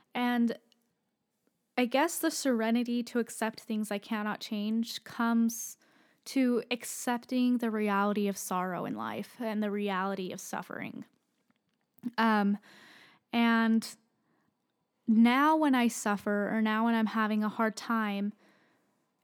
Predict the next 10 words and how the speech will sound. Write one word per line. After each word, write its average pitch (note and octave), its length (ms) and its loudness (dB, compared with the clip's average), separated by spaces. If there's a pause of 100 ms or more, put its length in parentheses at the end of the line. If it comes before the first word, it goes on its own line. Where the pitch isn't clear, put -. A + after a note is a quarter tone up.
it's A#3+ 200 -2
not B3+ 320 6
as F4+ 260 2 (180)
bad A#3+ 520 2
because A#3 600 -2
I've A3 300 0
recognized, G#3+ 1400 0 (100)
um, G#3 460 0
through A3+ 300 -2
therapy G#3 840 -4